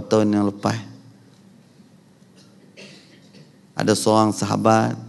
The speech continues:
anak dia mengaji dekat Pulau Pinang. Dia kata,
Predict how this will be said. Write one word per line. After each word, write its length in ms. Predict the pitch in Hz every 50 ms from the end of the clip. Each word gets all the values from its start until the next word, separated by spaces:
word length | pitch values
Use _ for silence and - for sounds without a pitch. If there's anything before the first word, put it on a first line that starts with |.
| - - - - - - - - _ _ _ - - _ - _ _ _ _ _ _ _ _ _ _ -
anak 400 | - - 104 107 113 110 104 104
dia 80 | 110
mengaji 480 | 107 107 107 107 107 104 110 117 104 104
dekat 160 | - 110 104
Pulau 220 | - - 107 104 101
Pinang. 340 | - 107 101 101 98 98 98 98 - - - - - - - _ _ _ _ _ _ _ _ _ _ _ _ _ _ _ _ _ _ _ _ _ _ _ _ _ - - - - _ _ _ _ - - - - - - - _ - _ _ _ _ _ _ _ _ _ -
Dia 160 | - 110 110
kata, 720 | 104 113 107 107 - - 120 120 123 123 123 120 120 123